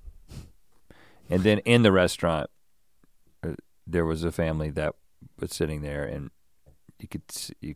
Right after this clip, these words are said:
could see it, the discussion began to happen. It's like, "When are we gonna go over there?"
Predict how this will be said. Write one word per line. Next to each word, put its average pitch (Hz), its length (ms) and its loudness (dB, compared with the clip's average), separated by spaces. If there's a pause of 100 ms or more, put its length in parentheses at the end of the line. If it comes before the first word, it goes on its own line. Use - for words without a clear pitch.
could 80 140 -8
see 85 280 -4
it, - 180 -6
the 80 140 -6
discussion 85 580 -2
began 78 280 -6
to 78 80 -6
happen. 76 340 -6
It's 73 140 -12
like, 73 160 -4
"When 82 160 -6
are 80 40 -6
we 78 120 -6
gonna 80 160 -6
go 78 180 -2
over 71 180 -4
there?" 71 300 -8